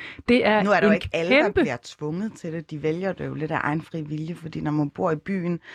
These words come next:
Speaker 2: så forestiller jeg mig, at der er et væld af kulturtilbud, som de små byer desværre ikke kan diske op med.
Speaker 1: Øh, selvfølgelig er der ikke nogen, der tvinger dig til at tage en uddannelse i Danmark, men, men, men, men du har udsigt til,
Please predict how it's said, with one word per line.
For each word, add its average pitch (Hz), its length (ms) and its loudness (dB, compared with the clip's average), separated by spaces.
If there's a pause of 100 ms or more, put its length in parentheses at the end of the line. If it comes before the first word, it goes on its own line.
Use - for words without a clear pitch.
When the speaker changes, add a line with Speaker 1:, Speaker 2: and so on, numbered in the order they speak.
(200)
Speaker 2:
så - 100 -16
forestiller 160 440 -2
jeg 131 80 2
mig, 135 200 0
at - 160 -8
der - 60 2
er 123 60 2
et 135 180 -4
væld 185 160 2
af 151 80 -2
kulturtilbud, 160 800 -2
som 147 280 -4
de 143 140 -12
små 147 380 -4
byer 156 240 -2
desværre 147 520 -2
ikke - 220 -2
kan 208 160 -6
diske - 260 -6
op - 120 -10
med. - 120 -6 (1080)
Speaker 1:
Øh, 226 160 4 (380)
selvfølgelig 220 420 4
er 160 100 2
der 165 40 2
ikke 175 120 4
nogen, 196 140 4
der 190 100 0
tvinger 214 280 2
dig 151 140 0
til - 140 0
at 175 80 2
tage 190 160 0
en 170 100 4
uddannelse 165 420 0
i - 20 -6
Danmark, 156 460 -2 (160)
men, 160 300 4
men, 170 320 2
men, 165 380 2
men 170 240 4
du 170 180 4
har 160 260 4
udsigt 220 440 2
til, 214 280 2